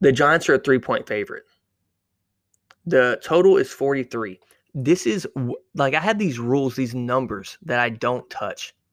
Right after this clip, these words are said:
Forty-three is one of those. 'Cause what's your, what's your go-to? You're like,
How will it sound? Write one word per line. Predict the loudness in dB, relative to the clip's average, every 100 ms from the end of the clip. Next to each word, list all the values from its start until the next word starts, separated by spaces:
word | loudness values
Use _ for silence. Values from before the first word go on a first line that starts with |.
| _
Forty-three | _ -6 -2 -2 -2 -6 -4 -2 -2 -4 -4
is | -6 -4
one | -4 -4 -2
of | -4
those. | -6 -10 -16 -20 _ _ _ _ _ _ _ _ _ _ _ -2
'Cause | 2 2
what's | 4 4 2 2
your, | 4 4
what's | 2 0
your | 0
go-to? | 0 0 0 -2
You're | -6
like, | -4 -6 -8 -18